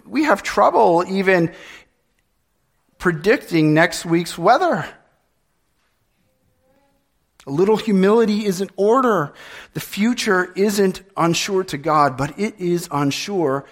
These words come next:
to us. And it's not just things like the, the economy that's unsure to us. If you're enjoying health, you don't know how long that's going to last.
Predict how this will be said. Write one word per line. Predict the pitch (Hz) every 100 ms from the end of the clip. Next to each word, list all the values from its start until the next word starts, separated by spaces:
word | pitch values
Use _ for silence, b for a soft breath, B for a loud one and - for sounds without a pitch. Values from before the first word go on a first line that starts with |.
| b b b
to | - -
us. | 160 151 - - - - - _ _ _ _ _ _ _ _ _ _ _ _ _ _ _ _ _ _ _ _ B B B B
And | - 185
it's | -
not | - 349
just | 349 -
things | 185 175 160
like | 139 131 - - 135
the, | 139 131 - _ _ -
the | 131 127
economy | - - 143 127 117 110 110 b b
that's | 117 110 - - - _ _ _ _ _ -
unsure | 123 117 - 120 117
to | 110 95
us. | 98 95 - - _ b b b
If | - -
you're | 180 190 220
enjoying | 208 185 190 185
health, | 175 - 202 175 151 170
you | 151
don't | 123 165 226 143
know | 123 123
how | 131 151
long | 139 147 147 120 117 131 B B B
that's | 131 - -
going | 123 123
to | 123
last. | 120 127 143 139 131 - -